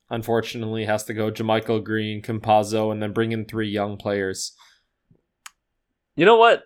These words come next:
Speaker 2: Nah, Denver's gonna double down on this old team. Watch.
Speaker 1: <laughs>
Speaker 2: They're gonna be like, "Who needs M P J? We got Uncle Jeff Green,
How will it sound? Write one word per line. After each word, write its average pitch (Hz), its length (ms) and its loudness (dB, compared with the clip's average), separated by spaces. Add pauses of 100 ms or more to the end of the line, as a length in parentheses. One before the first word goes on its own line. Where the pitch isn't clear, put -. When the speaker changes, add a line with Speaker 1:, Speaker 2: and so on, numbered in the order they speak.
Speaker 2:
Nah, 120 480 2 (120)
Denver's 156 320 4
gonna 139 220 6
double 120 280 8
down 101 260 4
on 95 160 0
this 92 180 -2
old 95 220 -2
team. 87 260 -10
Watch. 92 400 -2 (540)
Speaker 1:
<laughs> - 40 -20
Speaker 2:
They're 139 120 2
gonna 156 120 6
be 147 120 8
like, 135 120 10
"Who 156 140 0
needs 135 260 0
M 127 160 2
P 117 120 -6
J? 120 180 6
We 110 80 2
got 123 240 6
Uncle 123 240 0
Jeff 117 320 2
Green, 107 420 -4